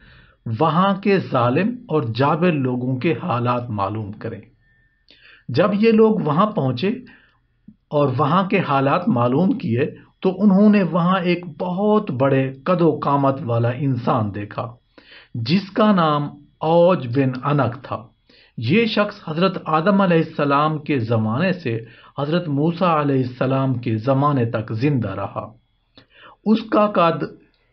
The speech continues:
तीस हजार तीन सौ तीस गज लंबा और उसकी उम्र तीन हजार पाँच सौ साल थी।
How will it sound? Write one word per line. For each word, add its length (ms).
तीस 460
हजार 540
तीन 600
सौ 220
तीस 580
गज 440
लंबा 580
और 200
उसकी 580
उम्र 340
तीन 440
हजार 540
पाँच 480
सौ 560
साल 480
थी। 340